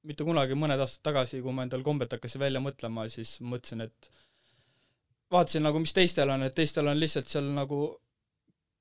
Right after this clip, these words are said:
kellel nii-öelda mingid toetajad on, et on ain-, ainult logod seal peal kirjas ja, ja siis ma mõtlesin, et ma tahaks nagu midagi nagu lahedamat teha, et, eh,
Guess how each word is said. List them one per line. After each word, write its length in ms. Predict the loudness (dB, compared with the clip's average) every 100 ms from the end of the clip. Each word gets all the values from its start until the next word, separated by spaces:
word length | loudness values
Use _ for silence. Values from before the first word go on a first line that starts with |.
| _
kellel 300 | 6 8 8 6
nii-öelda 260 | 4 4 2
mingid 180 | 0 4
toetajad 380 | 4 4 2 2
on, 140 | 0 -2
et 160 | -2
on 100 | 0
ain-, 160 | 0 0 0
ainult 220 | 0 2
logod 240 | 2 2 -2
seal 160 | -4 -2
peal 180 | -4 -2
kirjas 300 | -4 -4 -4
ja, 120 | -8
ja 480 | -10 _ _ -10 -8
siis 80 | -4
ma 80 | -4
mõtlesin, 240 | -4 -6 -4
et 60 |
ma 40 | -2
tahaks 200 | -2 -4 -8
nagu 220 | -6 -4 -4 -6 -8 -14 _ _ _ _ _ _ _ -4
midagi 360 | 2 4 4
nagu 180 | 0 4
lahedamat 460 | 4 4 0 -2 -4
teha, 280 | -6 -4 -4
et, 140 | -6 _
eh, 320 | -6 -4 -4